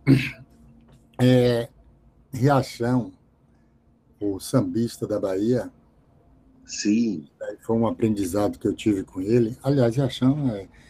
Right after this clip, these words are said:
Speaker 1: é fabuloso. Inclusive, eu vou derivar um pouquinho pra dizer duas coisas.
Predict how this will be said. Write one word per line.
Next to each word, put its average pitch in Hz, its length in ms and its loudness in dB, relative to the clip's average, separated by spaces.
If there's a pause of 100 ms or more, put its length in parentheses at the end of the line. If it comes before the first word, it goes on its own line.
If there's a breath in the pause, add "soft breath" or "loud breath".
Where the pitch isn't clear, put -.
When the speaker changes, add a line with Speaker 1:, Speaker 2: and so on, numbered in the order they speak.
(200 soft breath)
Speaker 1:
é 123 60 -2
fabuloso. 110 600 2
Inclusive, 117 720 2 (1000)
eu 143 100 0
vou 110 180 2
derivar 104 300 0
um 104 60 -2
pouquinho 117 340 -2
pra 120 120 -2
dizer 110 200 -2
duas 131 260 2
coisas. 92 380 -6